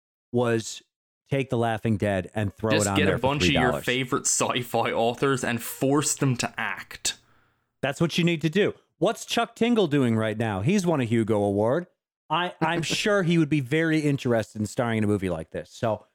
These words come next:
Speaker 1: someone call up Chuck Tingle right now. He's probably just making, like, you know, Space Raptor Butt Invasion five or something. It, he's, he's got a little time. Uh,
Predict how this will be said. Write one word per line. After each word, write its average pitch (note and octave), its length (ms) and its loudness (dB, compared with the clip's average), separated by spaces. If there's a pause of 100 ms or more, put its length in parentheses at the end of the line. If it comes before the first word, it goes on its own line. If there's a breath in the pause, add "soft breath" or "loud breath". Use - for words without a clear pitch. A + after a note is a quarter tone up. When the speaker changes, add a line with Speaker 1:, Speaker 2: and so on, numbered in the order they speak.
(200)
Speaker 1:
someone G#3 280 0
call G3+ 220 2
up F#3+ 120 0
Chuck E3 280 -2
Tingle A2 420 0
right A#2+ 240 0
now. F#2+ 380 -4 (1500)
He's B2 120 -2
probably D#3 380 2
just C#3+ 180 -2
making, C#3 320 2
like, A#2+ 220 0 (160)
you D3 120 2
know, A2 220 -2 (300)
Space - 500 -4
Raptor D3 440 0
Butt C#3 240 -2
Invasion A#2+ 580 0
five G2 400 -2
or F2 80 -6
something. D#2 480 -10
It, G2+ 180 -2 (260)
he's, C3 420 -18 (160)
he's D3+ 160 2
got C#3+ 180 0
a A#2 40 -2
little G2+ 180 0
time. E2+ 300 -6 (840)
Uh, C#3 160 -2